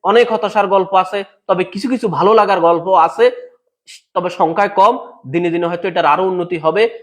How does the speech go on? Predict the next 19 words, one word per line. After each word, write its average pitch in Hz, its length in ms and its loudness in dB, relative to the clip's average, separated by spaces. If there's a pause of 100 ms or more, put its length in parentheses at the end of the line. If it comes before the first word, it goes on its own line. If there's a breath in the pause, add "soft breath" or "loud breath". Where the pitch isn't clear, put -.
আমি, 165 320 0
আপনি, 170 240 -2
আমরা 147 280 -2
সচেতন 165 440 -6
হই। 247 180 2 (340)
তো 156 80 -4
সবাই 151 300 2
ভালো 143 260 0
থাকবেন, 170 380 0 (320)
সুস্থ - 280 -6
থাকবেন। 165 400 0 (240)
সবাইকে 156 760 -2 (160)
এমটি 165 240 -2
বিল্লাল 156 280 0
YouTube 151 420 -2
চ্যানেল 147 300 0
এবং 139 200 -2 (100)
Facebook 147 320 -2
পেজের 135 340 -4